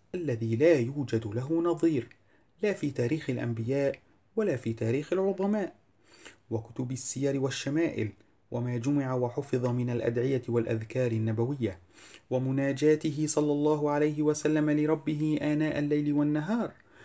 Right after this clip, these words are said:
وما حفظ ونقل من جوامع الكلم، وما أثر عن الوصافين الحاذقين من أصحابه وأهل بيته في صفته التي لم تحفظ كتب ال-، الآداب والتاريخ والأنساب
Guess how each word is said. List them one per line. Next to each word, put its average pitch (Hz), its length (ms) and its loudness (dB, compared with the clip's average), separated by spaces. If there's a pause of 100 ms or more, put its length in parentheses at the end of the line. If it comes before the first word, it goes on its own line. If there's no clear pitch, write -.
(240)
وما 113 240 0
حفظ 127 380 -4
ونقل 123 500 -2
من 123 180 0
جوامع 117 460 0
الكلم، 113 440 -2 (460)
وما 120 320 -4
أثر 151 240 2
عن 139 220 -2
الوصافين 131 640 0
الحاذقين 131 800 0
من 127 120 0
أصحابه 131 640 -4
وأهل 143 380 0
بيته 151 380 2 (480)
في - 140 -10
صفته 131 520 0
التي 123 440 -2
لم 139 180 -2
تحفظ 143 380 -6
كتب 127 420 -4
ال-، 120 180 -2 (220)
الآداب 123 640 -2
والتاريخ 127 580 -4
والأنساب 127 800 -2